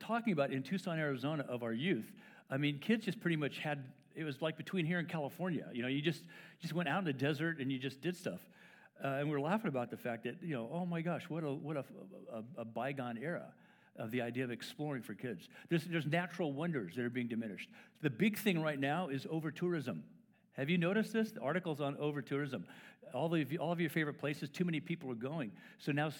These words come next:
now countries and cities and, and natural features around the world are trying to figure out how to keep people out. Think, "Oh my gosh, no access to certain places, you just can't show up." No, you need an appointment, and you have a little time limit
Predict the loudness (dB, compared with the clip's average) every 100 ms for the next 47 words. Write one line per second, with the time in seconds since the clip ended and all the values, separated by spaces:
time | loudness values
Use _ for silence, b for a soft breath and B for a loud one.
0 | -4 -4 -2 -2 -2 -2 -2 -2 2 4
1 | 4 2 -2 -12 B B B -2 -2 -2
2 | 2 2 0 -2 -6 0 -2 0 -2 -2
3 | -6 -4 -2 0 -2 -2 -4 -4 -2 -4
4 | -4 -4 -6 -6 -4 -4 -4 -6 -4 -6
5 | -8 -20 -20 b b b b b b _
6 | _ _ _ -2 -2 -2 -4 -6 -6 -6
7 | -6 -8 -4 -4 -2 -6 -4 -4 -2 -6
8 | -4 -4 -4 -4 -4 -4 -6 -6 -4 -6
9 | -4 -4 -2 0 0 2 0 -2 -4 -4
10 | -2 -4 -4 -18 B B B B B -4
11 | 0 0 0 -2 -2 -6 -6 -2 0 0
12 | -2 -4